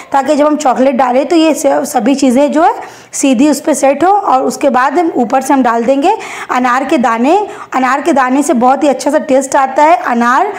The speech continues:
और chocolate का combination मुझे तो बहुत ही पसंद आता है, आप भी एक बार इसे ज़रूर try कीजिएगा।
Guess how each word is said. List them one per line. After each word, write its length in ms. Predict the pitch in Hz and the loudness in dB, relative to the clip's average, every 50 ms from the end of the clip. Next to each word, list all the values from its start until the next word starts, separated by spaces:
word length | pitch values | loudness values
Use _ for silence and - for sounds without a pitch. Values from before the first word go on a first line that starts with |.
| - - - - - - | -12 -14 -14 -14 -6 -2
और 240 | 277 247 247 247 233 | 0 0 2 0 -2
chocolate 420 | - - 262 226 - 269 285 302 | -2 -2 -2 0 0 0 0 0
का 80 | 277 320 | 0 -4
combination 540 | - - 262 254 254 254 254 240 247 320 302 | -2 0 0 0 2 0 0 0 0 0 2
मुझे 240 | 285 262 214 277 285 | 2 2 2 2 0
तो 80 | 311 | 0
बहुत 280 | 247 240 247 247 269 330 | 0 2 2 0 0 0
ही 40 | 294 | -2
पसंद 340 | 240 277 269 294 294 277 | -2 -2 0 2 2 2
आता 260 | 277 269 262 269 320 - | 2 0 -2 -2 -2 -2
है, 60 | - | 0
आप 140 | 240 254 233 | 0 -2 -2
भी 160 | 226 277 277 | 0 0 0
एक 100 | 262 220 | 2 2
बार 120 | 277 277 | 0 0
इसे 160 | 269 220 285 | 0 0 0
ज़रूर 260 | 269 233 240 220 247 247 | 0 0 0 0 0 0
try 200 | 262 277 269 269 | 0 0 0 0
कीजिएगा। 460 | 269 311 247 277 302 302 339 392 | 0 -2 0 0 0 2 2 0